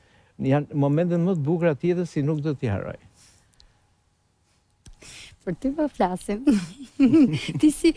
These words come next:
Speaker 2: ti si e kujton sot nga gjithë sa të kanë, të, ë, të kanë treguar? Si të kanë pritur?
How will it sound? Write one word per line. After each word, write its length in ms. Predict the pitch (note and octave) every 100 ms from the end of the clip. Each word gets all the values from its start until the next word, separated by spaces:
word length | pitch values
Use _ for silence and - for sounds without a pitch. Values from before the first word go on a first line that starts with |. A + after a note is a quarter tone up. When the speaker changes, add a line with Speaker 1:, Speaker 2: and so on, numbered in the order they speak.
| -
Speaker 2:
ti 240 | - D#4+ D4+
si 280 | C4+ - D4+
e 120 | C#4+
kujton 520 | C4+ C4+ - B3+ A#3
sot 340 | G#3+ - B3+ G3+ -
nga 200 | - - G#3
gjithë 400 | F3 D#3+ C#4+ C4
sa 200 | - A#3
të 120 | A3
kanë, 320 | - G#3+ G3+ - -
të, 140 | - A#3 A#3+
ë, 140 | G#3+ G#3+ A3
të 160 | G#3+
kanë 240 | A3+ A3+ G#3
treguar? 560 | A3 F3+ F#3+ F3+ E3+ - _ _ _ _ _ _ _ _ -
Si 220 | - - -
të 140 | A#3
kanë 240 | - G#3 E3
pritur? 640 | A3 G#3+ - G3+ F#3